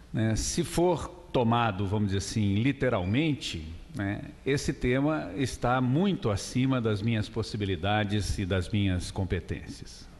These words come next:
né? Em primeiro lugar, porque para desenvolver adequadamente um tema como esse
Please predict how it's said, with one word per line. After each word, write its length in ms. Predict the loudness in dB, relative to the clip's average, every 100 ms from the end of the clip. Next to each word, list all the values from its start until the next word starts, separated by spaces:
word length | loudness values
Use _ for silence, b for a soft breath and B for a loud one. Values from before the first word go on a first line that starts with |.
| -8
né? 160 | -6 -8 -12 -20 -20 -20 -20 -20 -20 -18 -16 B B B B B
Em 40 | 0
primeiro 300 | 2 4 4
lugar, 340 | 4 4 2
porque 440 | 2 0 2 2
para 220 | 2 0 0
desenvolver 640 | 0 0 2 2 4 4
adequadamente 880 | 2 0 0 0 2 0 0 0 -2
um 80 | -4
tema 360 | 0 0 0 0
como 280 | 0 2
esse 520 | 2 2 0 -4 -10